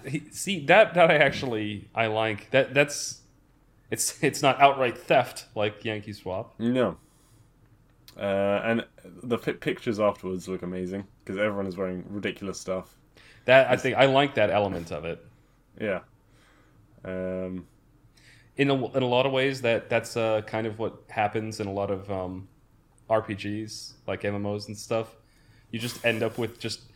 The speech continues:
Speaker 1: you, you equip whatever, you know, equipment has the biggest numbers, and so your character ends up
Speaker 2: Yeah.
Speaker 1: looking like a circus act.
Speaker 2: Except it's, like, the event pieces of equipment you get where it's, like, Easter Bunny ears,
Speaker 1: <laughs>
Speaker 2: which you're never gonna wear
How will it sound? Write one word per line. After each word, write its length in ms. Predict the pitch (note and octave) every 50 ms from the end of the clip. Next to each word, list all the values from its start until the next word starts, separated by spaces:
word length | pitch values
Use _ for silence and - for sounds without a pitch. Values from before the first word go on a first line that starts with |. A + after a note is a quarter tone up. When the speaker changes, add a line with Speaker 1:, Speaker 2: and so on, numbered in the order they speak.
| - - - -
Speaker 1:
you, 180 | G#3 G3+ G3+ G3
you 140 | F#3+ G#3 G#3
equip 200 | G#3 C4 B3 B3+
whatever, 380 | A3 G#3+ G#3 G3 F3+ E3+ - - - _ - -
you 120 | D3+ D3+
know, 80 | C3+ C3
equipment 360 | C3 - - F3 C#3+ D3+ C#3
has 160 | C#3+ D3 C3+ B2
the 80 | C#3 B2+
biggest 340 | - D3+ C3+ C#3 C3 -
numbers, 460 | C3+ C#3 C#3 C3+ A2 G#2 F2+ F#2 - -
and 120 | G#2+ G#2
so 80 | - A#2+
your 100 | A#2 G#2+
character 380 | A2 - C#3 B2+ A#2 - B2+ A2+
ends 180 | G#2+ A#2 A#2 D#3+
up 160 | D#3 A2+ F#2+
Speaker 2:
Yeah. 40 | A#2+
Speaker 1:
looking 240 | A2+ - B2 A2
like 240 | A2+ A2+ A2 G#2 -
a 160 | A2 G#2+ G2+ G#2 - - _ _ -
circus 480 | - - - B2+ B2 A#2+ A#2+ G#2 -
act. 320 | G2 E2+ E2+ G2+ - - - _ _ _ _ _ _ _ _
Speaker 2:
Except 360 | C#3+ C3+ - - D3 C#3+ -
it's, 160 | C#3+ A#2 -
like, 360 | C3+ B2+ B2 A2+ - G#2 A2+ A2+
the 120 | A#2+ B2
event 400 | A#2+ A2+ G#2+ B2 C3 C3 A#2+ A#2 - - - _ _
pieces 360 | - G#2+ G2 F2+ - G2+ G2
of 120 | F#2+ F#2
equipment 520 | F#2 - - A2 G2 - G#2 G2+ F#2+ F#2 G2
you 120 | G#2 G2
get 280 | F2 G#2 F#2+ F2+ - -
where 180 | G#2 G2+ G2 F#2+
it's, 160 | F2+ - -
like, 220 | G#2 G2+ F#2+ - -
Easter 320 | C#3 C3 A#2+ - - A#2+
Bunny 360 | A2 G#2 A2+ A2+ A#2 A2 G2 F#2+
ears, 540 | F#2 F#2 F#2 F2+ F2+ F#2 F#2 F2+ - - - - - _ _ - - - _
Speaker 1:
<laughs> 420 | D4 D4 - - - - - -
Speaker 2:
which 220 | A#2 A#2 A#2 - -
you're 100 | B2+ B2+
never 200 | C#3 C#3+ C#3+ B2+
gonna 180 | A#2+ C3 A#2 A2
wear 640 | A2 A#2 B2 A#2+ A2 G#2+ G2+ G2+ G2+ G2 F#2+ -